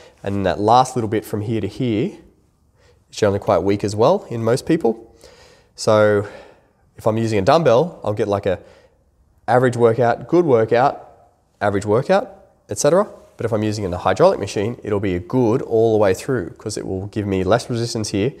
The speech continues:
more resistance here, and then less resistance here again. The negatives of our hydraulics, they're expensive machines, okay? Like I said, they're quite large, they're quite expensive, they've got lots of tuning going on inside them to make sure that all of these things can happen.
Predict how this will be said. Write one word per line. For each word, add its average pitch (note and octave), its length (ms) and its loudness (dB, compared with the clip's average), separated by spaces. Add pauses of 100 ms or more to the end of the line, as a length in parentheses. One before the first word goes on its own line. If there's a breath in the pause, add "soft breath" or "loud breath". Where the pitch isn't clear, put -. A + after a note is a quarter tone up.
(180 loud breath)
more G#2 260 2
resistance A2+ 440 -2
here, A#2 260 -2 (120)
and G2+ 100 -8
then F#2+ 80 -4
less F2+ 240 -6
resistance G#2 340 -8
here F#2 180 -4
again. - 300 -2 (1600 loud breath)
The D#3+ 80 4
negatives E3 580 4
of B2+ 160 2
our A#2 360 2 (120)
hydraulics, A#2+ 680 0 (480 soft breath)
they're F3 120 0
expensive F3 400 4
machines, C#3+ 420 -2
okay? B2 220 2
Like B2+ 200 -2
I - 20 -8
said, A#2 140 -8
they're G#2 80 -4
quite B2+ 220 2
large, B2+ 340 4
they're A#2 80 -8
quite B2 200 2
expensive, C3 480 -4
they've A2+ 160 -2
got G#2+ 200 -2
lots B2+ 180 0
of A#2+ 100 -4
tuning C3 400 -2
going A#2 240 2
on G#2+ 120 0
inside A#2+ 400 0
them G#2+ 160 -4
to B2 100 -6
make G#2+ 220 -2
sure B2 380 0
that G2+ 120 2
all A2 240 0
of G2+ 80 -2
these G#2 240 -2
things G2 260 -6
can G2+ 180 -12
happen. C#3 360 -2